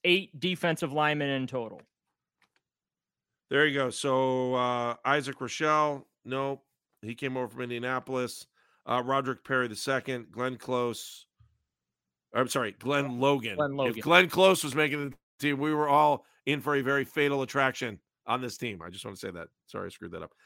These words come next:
Speaker 2: And then we just said, uh, Chris Odom, as we saw, he got <laughs> injured, so that doesn't help him at all.
Speaker 1: He
Speaker 2: And
Speaker 1: goes
Speaker 2: then Cur-
Speaker 1: I R.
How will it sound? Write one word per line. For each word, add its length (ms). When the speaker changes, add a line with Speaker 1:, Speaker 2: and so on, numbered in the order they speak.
Speaker 2:
And 100
then 140
we 100
just 240
said, 320
uh, 280
Chris 260
Odom, 500
as 180
we 80
saw, 220
he 100
got 200
<laughs> 100
injured, 400
so 100
that 280
doesn't 260
help 200
him 160
at 60
all. 320
Speaker 1:
He 100
Speaker 2:
And 120
Speaker 1:
goes 100
Speaker 2:
then 160
Cur- 80
Speaker 1:
I 40
R. 100